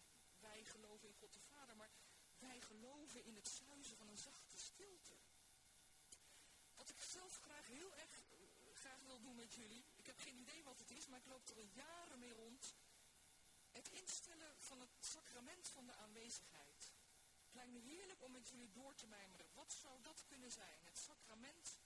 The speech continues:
van de aanwezigheid. Laten we het speelse lef hebben om de weerschijn van God in onszelf en elkaar te zien. En het vertrouwen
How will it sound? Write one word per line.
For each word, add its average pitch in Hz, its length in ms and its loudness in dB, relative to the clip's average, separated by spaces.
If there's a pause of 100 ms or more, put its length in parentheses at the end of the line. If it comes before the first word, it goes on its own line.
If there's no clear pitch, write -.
(160)
van 226 320 -2
de 220 100 0
aanwezigheid. 196 920 -2 (960)
Laten 277 260 4
we 302 60 -2
het 294 80 6
speelse 359 640 4
lef 285 280 0
hebben 160 340 -2 (640)
om 269 160 0
de 247 120 2
weerschijn 277 680 4
van 233 160 0
God - 500 2
in 277 140 0
onszelf 262 720 2 (140)
en 254 140 -2
elkaar 254 360 -2
te 208 120 -2
zien. 208 380 2 (280)
En 254 100 -2
het - 120 0
vertrouwen 262 840 0